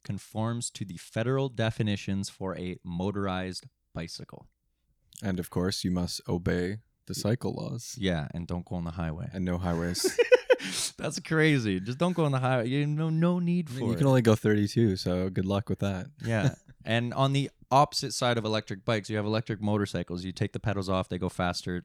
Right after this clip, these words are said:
Speaker 1: Then you can go on the highways. That's a whole other thing. But
Speaker 2: Yeah.
Speaker 1: electric bikes,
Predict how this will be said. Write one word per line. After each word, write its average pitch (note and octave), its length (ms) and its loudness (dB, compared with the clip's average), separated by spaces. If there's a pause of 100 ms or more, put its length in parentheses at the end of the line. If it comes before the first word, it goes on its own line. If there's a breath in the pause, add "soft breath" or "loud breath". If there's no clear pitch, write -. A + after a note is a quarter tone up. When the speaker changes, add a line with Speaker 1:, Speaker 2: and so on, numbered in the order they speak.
(120)
Speaker 1:
Then B2+ 80 -2
you C3 80 0
can B2 80 -4
go A#2 80 -4
on A2+ 100 -2
the G#2+ 60 0
highways. F2+ 360 -2
That's F2 200 -8
a - 40 -6
whole F2+ 220 -4
other E2+ 180 -4
thing. E2+ 320 -8
But G#2+ 100 2
Speaker 2:
Yeah. A2 80 6
Speaker 1:
electric F2+ 300 -2
bikes, F#2+ 540 -2